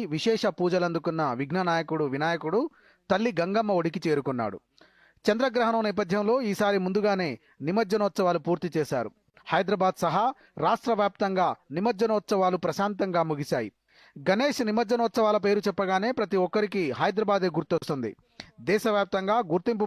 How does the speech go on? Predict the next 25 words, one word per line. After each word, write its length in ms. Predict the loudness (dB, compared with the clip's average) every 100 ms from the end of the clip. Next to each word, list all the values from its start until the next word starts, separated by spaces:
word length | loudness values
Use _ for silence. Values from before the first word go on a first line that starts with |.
| -2
పొందిన 240 | 0 0 -2 -4 _ _ 0
ఖైరతాబాద్ 560 | 2 2 0 0 0 -2
మహాగణపతితో 720 | 0 0 2 0 0 -2 -2 0
పాటు 240 | 2 2 0 -2 -6 -20 -2
బాలాపూర్ 460 | 2 4 2 2 0 2
గణపతి 320 | 0 0 0
మొదలుకొని 420 | 0 0 0 0 0 -2
నగర 200 | 0 2 2
వ్యాప్తంగా 440 | 0 -2 0 2 0 -4 -10 -2
రెండున్నర 420 | 0 0 0 0 2
లక్షలకు 360 | 0 0 -2 0
పైగా 240 | 0 2 2 2
వినాయక 300 | 0 0 0 -2
విగ్రహాలను 520 | 0 0 2 2 -2 -6 _ -8
నిమజ్జనం 400 | -2 0 0 -2 -2
చేశారు. 320 | -2 -2 -2 -6 _ _ _ 0
శనివారం 420 | 2 4 2 2
ఉదయమే 300 | 2 2 2 0
ప్రారంభమైన 520 | 2 2 2 0 2 0 -2 -10 -14 0
ఖైరతాబాద్ 520 | 0 2 0 2 0 0
గణేష్ 280 | 0 -2 -2
నిమజ్జన 320 | -2 0 -2 0
శోభాయాత్ర 540 | 0 2 2 2 2 0 0 -6 -8 -4
మధ్యాహ్నం 380 | 0 2 2 0
రెండు 120 | 0